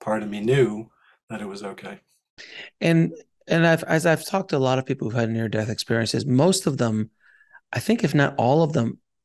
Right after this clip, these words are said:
Speaker 2: felt a bit lost, uh, throughout before,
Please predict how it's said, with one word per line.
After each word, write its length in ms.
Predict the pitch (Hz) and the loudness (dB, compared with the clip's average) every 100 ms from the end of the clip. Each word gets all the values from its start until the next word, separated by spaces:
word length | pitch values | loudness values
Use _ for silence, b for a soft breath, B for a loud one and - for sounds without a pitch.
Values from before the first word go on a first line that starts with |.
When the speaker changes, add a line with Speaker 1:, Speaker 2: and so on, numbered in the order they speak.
| - | -14
Speaker 2:
felt 580 | - - 147 139 139 - | -14 -2 2 4 2 -2
a 60 | 131 | -8
bit 320 | - 139 - | 0 -2 0
lost, 720 | 113 110 107 - - - - _ _ _ _ _ _ _ _ | 0 2 2 0 -4 -6 -10 _ _ _ _ _ _ _ _
uh, 340 | - - - - - 165 - | -10 -8 -8 -12 -12 -12 -4
throughout 580 | 156 143 131 131 131 - - 151 - 147 - | 2 4 4 4 0 -2 -12 -20 -16 -16 -2
before, 600 | 135 - 131 117 - - | -2 2 0 0 -4 -12